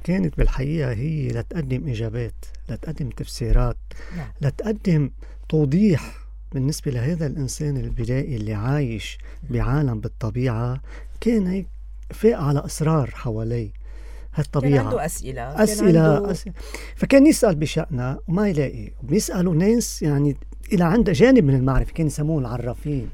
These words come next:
Speaker 1: أو
Speaker 2: أها.
Speaker 1: بيعطون لقب ببعض القبائل الشامان.
Speaker 2: أها.
Speaker 1: فهودي الشامان أو العرافين كانوا لحتى يطمنوا الناس على أسرار هذا الكون اللي عايشين فيه، ينسجوا لهم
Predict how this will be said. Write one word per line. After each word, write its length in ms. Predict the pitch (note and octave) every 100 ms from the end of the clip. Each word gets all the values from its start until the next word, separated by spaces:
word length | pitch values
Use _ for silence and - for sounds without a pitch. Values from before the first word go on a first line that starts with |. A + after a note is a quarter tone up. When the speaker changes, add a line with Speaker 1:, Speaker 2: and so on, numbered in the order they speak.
| - C3
Speaker 1:
أو 200 | A#2 A#2
Speaker 2:
أها. 360 | A2+ A#2+ B2 A2+ - -
Speaker 1:
بيعطون 460 | C3+ C3 F3+ E3 C3
لقب 340 | A#2+ - C3
ببعض 360 | B2 A#2+ E3+ C3
القبائل 800 | A2+ - A2 D3 D#3 D#3+ B2 A#2
الشامان. 520 | G2+ C3+ A#2 C#3 A2 - - - - - - -
Speaker 2:
أها. 180 | E3+ E3+
Speaker 1:
فهودي 420 | C#3 C#3 A#3+ G3+
الشامان 600 | D#3 E3 C#3+ D3 D3 C3+ - - - -
أو 140 | C#3+ C3+
العرافين 800 | B2 C3+ B2+ B2 - D3 C#3+ D3 - - - -
كانوا 280 | A3+ B3+
لحتى 340 | F#3+ - - D#3
يطمنوا 440 | C#3+ G#3 A3+ E3
الناس 400 | B2+ C3+ D#3 -
على 200 | A2+ A#2
أسرار 420 | - - D3 D#3 A2+
هذا 240 | C3 B2+
الكون 380 | A2 - C#3 A2+
اللي 160 | G#2
عايشين 500 | G#2 A2 G#2+ - C3
فيه، 420 | A#2 - B2+ C3 D#3 - - - - - - - - - F#3
ينسجوا 480 | F#3 E3 E3+ B3
لهم 240 | C3+ A#2